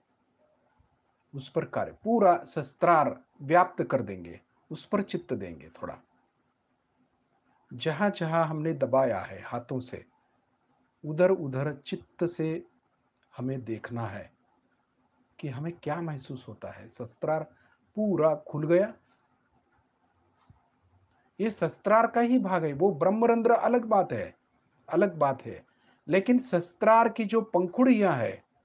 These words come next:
ये पंखुड़ियां का मतलब है कि जो चक्र है ऊपर के, जो हमने अभी दबाए हैं,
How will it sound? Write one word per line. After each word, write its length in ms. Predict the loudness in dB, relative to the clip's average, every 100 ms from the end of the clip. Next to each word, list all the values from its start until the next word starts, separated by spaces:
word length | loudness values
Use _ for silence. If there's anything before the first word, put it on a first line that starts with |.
| _ _ _ -6
ये 140 | -4 -4
पंखुड़ियां 520 | -6 -4 -2 0 0
का 140 | 0 -4
मतलब 480 | -4 -6 0 0 0
है 160 | -2 -4
कि 220 | -6 -6
जो 340 | 2 2 2 _ _ _ _ _
चक्र 300 | -2 0 2
है 360 | 2 2 -2 -8 -10
ऊपर 260 | -6 0 0
के, 240 | 0 -6 -8 _ _ _ _ _ -16
जो 180 | -2 -2
हमने 280 | -2 -2 0
अभी 260 | 0 -2 -4
दबाए 440 | -4 2 4 6
हैं, 300 | 2 -4 -10